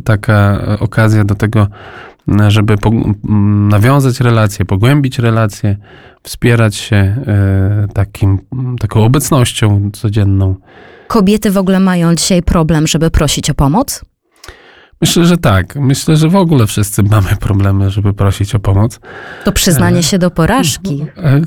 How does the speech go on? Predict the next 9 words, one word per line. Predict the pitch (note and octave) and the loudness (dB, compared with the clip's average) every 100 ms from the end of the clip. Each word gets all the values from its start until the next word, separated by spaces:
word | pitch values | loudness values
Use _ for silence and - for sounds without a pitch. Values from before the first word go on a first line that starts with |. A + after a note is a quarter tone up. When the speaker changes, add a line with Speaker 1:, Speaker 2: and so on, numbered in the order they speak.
| - | -4
Speaker 1:
trochę | - F#3 G3+ | -2 0 0
tak. | F#3+ A#2 F#2 F#2 - - | 0 2 0 -2 -10 -6
I, | C3+ C#3 D3 D3 C#3+ D#3 | 0 2 4 2 0 -2
ym, | C#3+ B2+ B2+ B2+ A#2+ A#2 C#3+ - D3 | 0 2 2 2 0 -2 -6 -8 -2
no, | B2 C3 B2+ | 2 2 2
gdzieś | A#2+ B2 | 2 -2
tam | - A#2+ A#2 | 0 0 0
poczucie | A#2 - A#2+ A#2+ | -2 -2 -2 -2
takiego | A2+ - A#2 A#2 | -2 -2 0 0